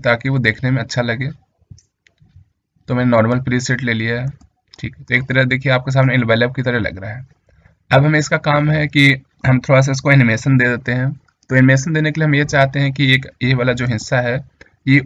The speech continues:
ऊपर की तरह open होके चला जाए। तो आपको करना क्या है, animation पे जाना है, ठीक है, और आपको यहाँ मिलेगा more, add animation पे आपको जाना है। यहाँ पे मिलेगा आपको more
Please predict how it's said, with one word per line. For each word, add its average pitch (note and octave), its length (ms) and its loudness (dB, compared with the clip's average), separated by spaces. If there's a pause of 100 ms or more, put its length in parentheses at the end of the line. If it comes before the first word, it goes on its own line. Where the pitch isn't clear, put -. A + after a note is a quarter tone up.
ऊपर C3+ 280 2
की C3+ 100 -2
तरह C3+ 160 2
open C3 240 2
होके B2+ 200 0
चला B2+ 240 0
जाए। A#2+ 200 -6 (840)
तो B2+ 60 0
आपको C#3 220 4
करना C#3+ 340 4
क्या D#3 180 -4
है, D3 60 0
animation B2 440 2
पे D3+ 120 -2
जाना A2+ 380 2
है, A#2+ 200 -2 (560)
ठीक A#2+ 200 -10
है, D3+ 60 -12 (720)
और B2+ 180 8
आपको B2 380 0
यहाँ C#3+ 140 2
मिलेगा B2+ 460 2 (800)
more, B2 340 4 (540)
add B2 200 6
animation B2+ 420 2
पे C3 60 4
आपको C3 220 2
जाना A2 300 -2
है। C3+ 140 0
यहाँ B2+ 140 2
पे C#3 80 -2
मिलेगा C3 340 2
आपको B2 240 -2
more B2+ 280 2